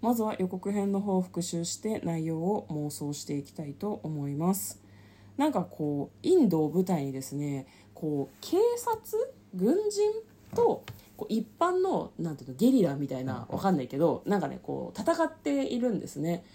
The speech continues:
Speaker 1: なんか、予告を見る限りでは、どっちがいいもの、どっちが悪者ってなかなかわからなかったですね。その、ゲリラの方も、祖国のためを思って、インドのためを思って働いてるみたいな、戦ってるんだっていう風に言ってたし、その、警察、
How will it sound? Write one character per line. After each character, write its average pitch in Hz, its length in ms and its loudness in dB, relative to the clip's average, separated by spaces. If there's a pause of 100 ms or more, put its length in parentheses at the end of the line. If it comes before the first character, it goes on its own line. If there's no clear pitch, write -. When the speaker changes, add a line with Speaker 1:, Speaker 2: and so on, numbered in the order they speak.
(160)
Speaker 1:
な 320 140 2
ん - 20 -2
か、 160 180 -2 (200)
予 233 140 4
告 339 220 2
を 359 60 4
見 370 120 4
る 370 80 2
限 294 220 2
り 233 60 2
で 202 80 0
は、 202 160 0
ど 370 200 4
っ 427 120 0
ち - 140 0
が 240 60 4
い 202 100 2
い 202 40 4
も 190 100 2
の、 185 80 4
ど 226 120 4
っ 254 140 -6
ち - 160 0
が 190 80 4
悪 170 160 4
者 170 200 2
っ 160 40 -8
て 165 100 -2
な 185 140 4
か 262 100 2
な 285 140 4
か 277 120 2
わ 233 260 2
か 254 100 4
ら 254 100 4
な 208 100 2
か 160 100 -6
っ - 60 -14
た 117 100 -12
で 120 100 -10
す - 100 -18
ね。 139 260 -4 (320)
そ - 120 -4
の、 180 140 2
ゲ 202 220 6
リ 381 120 8
ラ 294 120 6
の 254 120 4
方 277 260 4
も、 294 360 8 (240)
祖 - 240 2
国 - 280 8
の 160 60 4
た - 160 -4
め 208 160 8
を 151 140 6
思 170 180 4
っ 208 60 0
て、 - 300 -12
イ 254 120 8
ン 320 140 8
ド 240 80 8
の 196 100 6
た 190 100 0
め 233 120 4
を 220 60 6
思 196 160 4
っ 220 40 -2
て - 100 -4
働 165 380 2
い 180 40 4
て 185 80 4
る 180 80 4
み 151 120 -2
た 139 120 -10
い - 80 -14
な、 - 200 -14
戦 185 240 0
っ 190 100 2
て 220 100 6
る 214 120 6
ん 202 60 0
だ 156 80 0
っ - 80 -8
て - 140 -4
い - 20 4
う 208 40 4
風 226 120 2
に 190 80 2
言 185 100 6
っ 202 40 -2
て 320 160 -4
た 311 100 2
し、 285 360 2 (340)
そ - 140 -2
の、 156 280 -2
警 254 180 4
察、 339 400 -2